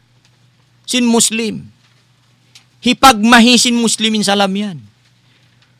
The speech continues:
Manjary ha muslim bang hiig ka ni pagsalam, manjary niya hipag jihad. Manjary niya hipagbuno. In salam bang hiig din kaniya.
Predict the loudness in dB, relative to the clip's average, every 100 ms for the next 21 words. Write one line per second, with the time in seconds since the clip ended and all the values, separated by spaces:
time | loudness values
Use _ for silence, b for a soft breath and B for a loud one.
0 | _ _ _ _ -2 2 2 4 4 4
1 | 4 2 0 -2 2 2 4 4 2 2
2 | 2 2 2 0 0 -2 -2 -2 -2 0
3 | 0 0 0 0 -4 -6 -6 -4 -6 -10
4 | _ _ _ _ _ _ _ _ _ _
5 | _ _ _ _ _ -2 0 2 4 4
6 | 2 2 0 0 -2 -2 -4 _ _ _
7 | _ _ _ _ _ _ _ _ _ _
8 | _ _ _ _ _ _ _ _ _ -2
9 | 0 4 4 4 4 4 4 4 2 0
10 | 2 0 0 -4 -6